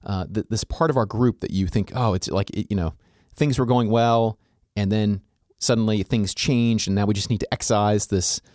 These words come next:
or, uh, or, or exercise, both words would work here, right? Uh, this, uh,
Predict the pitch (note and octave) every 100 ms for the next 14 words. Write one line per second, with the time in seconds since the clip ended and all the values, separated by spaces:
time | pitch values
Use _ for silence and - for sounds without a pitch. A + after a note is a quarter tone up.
0 | _ _ - C#2 F#2+ F2 F2 F#2 G2 F2+
1 | - G#2 - - B2 - A#2 A#2+ A#2+ -
2 | G#2 - G2 F2+ F#2 G2+ A2 - D#2 F2
3 | G2 - - _ - G2 F2+ F2+ F#2+ -
4 | - F2+ E2+